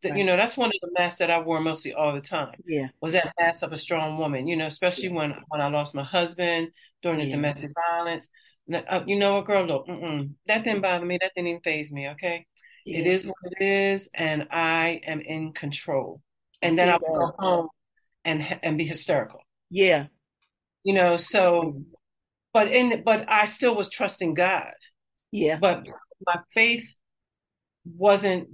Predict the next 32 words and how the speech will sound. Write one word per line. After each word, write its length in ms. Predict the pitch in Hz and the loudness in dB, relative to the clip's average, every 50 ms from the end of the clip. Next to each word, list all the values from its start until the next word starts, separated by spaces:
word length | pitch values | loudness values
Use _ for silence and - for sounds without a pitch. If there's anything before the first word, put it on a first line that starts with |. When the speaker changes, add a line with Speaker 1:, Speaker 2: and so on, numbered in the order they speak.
| 160 170 | -18 -6
Speaker 1:
where 340 | 170 185 202 196 190 185 175 | 0 4 6 6 6 6 4
it 100 | - 175 160 | 4 0 0
should 440 | - - - - 226 247 214 190 | 0 0 0 2 0 0 -2 -2
be 460 | - 180 170 165 160 156 156 156 156 - _ _ _ _ _ _ _ _ _ - - - | 0 2 2 4 2 0 -2 -6 -8 -12 _ _ _ _ _ _ _ _ _ -20 -10 -6
because 320 | 190 190 - 214 202 175 | -6 -4 0 0 0 0
Speaker 2:
Yeah. 60 | 185 151 | 0 -4
Speaker 1:
of 60 | - | -4
th-, 180 | - 190 165 165 | -4 -4 -2 -2
the 120 | 180 165 - | -2 0 0
things 140 | 190 175 165 | 0 0 2
that 120 | 175 156 147 | 2 2 2
were 80 | 156 | 0
happening. 480 | 151 165 190 180 180 - 120 110 95 - _ - | 0 2 2 0 0 -2 -8 -10 -12 -14 _ -2
I 80 | - | 0
was 140 | 190 185 185 | 0 0 2
like, 140 | 202 185 185 | 0 0 2
"God, 160 | 214 214 214 | 4 4 4
Speaker 2:
Yeah. 60 | 185 | 4
Speaker 1:
where 180 | 175 196 190 175 | 4 2 2 2
are 160 | 190 208 233 | 2 0 0
you? 160 | 226 156 127 127 _ _ _ _ - | 0 -4 -8 -12 _ _ _ _ 2
Why 140 | 190 196 190 | 4 4 6
are 80 | 185 185 | 6 4
you 120 | 185 185 | 4 2
Speaker 2:
Right. 60 | 185 - | 2 2
Speaker 1:
allowing 220 | 185 180 175 170 175 | 2 2 0 -2 -4
this 140 | 175 170 - | -6 -8 -6
to 80 | - | -8
happen?" 480 | 175 - 196 _ - _ - 131 117 247 _ _ _ _ _ | -8 -8 -10 _ -20 _ -20 -20 -20 -20 _ _ _ _ _
Speaker 2:
That's 200 | _ - - - | _ -20 -12 -8
right. 160 | 180 156 147 | -4 -2 2
Speaker 1:
So 540 | 220 202 185 185 180 170 165 - - - | 4 6 6 6 6 4 2 -2 -8 -16